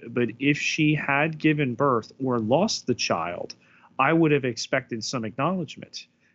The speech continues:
Maybe she wasn't pregnant and that's why we didn't see Deke. Or was she,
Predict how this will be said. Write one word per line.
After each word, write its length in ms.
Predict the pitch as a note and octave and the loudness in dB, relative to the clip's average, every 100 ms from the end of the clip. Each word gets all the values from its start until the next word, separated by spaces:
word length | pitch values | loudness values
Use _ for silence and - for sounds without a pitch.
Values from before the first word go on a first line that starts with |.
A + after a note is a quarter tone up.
| _ | _
Maybe 560 | C#3 D#3 G3+ C#3+ A#2+ C#3 | 0 4 4 2 0 -4
she 240 | - - E3 | -10 -4 -2
wasn't 420 | C#3+ D3 C#3 C#3+ | 2 2 2 -6
pregnant 500 | - D#3 E3 A2+ A2 - | -2 0 0 -4 -6 -8
and 160 | B2 | -2
that's 260 | B2+ C3 - | 0 -2 -2
why 440 | - C3 B2 B2 A#2 | 2 4 4 2 0
we 140 | A#2+ A#2+ | -2 0
didn't 180 | A2 | 0
see 240 | G#2 - G2 | -2 -2 -2
Deke. 460 | G2+ D3 B3+ - - _ _ - - - _ _ | 2 2 0 -8 -14 _ _ -16 -16 -18 _ _
Or 260 | F#3+ F#3+ F#3 | 4 6 4
was 400 | C3 D3+ G#3+ C4 | 4 4 4 2
she, 500 | - B2 G2 F2 | -2 -4 -4 -6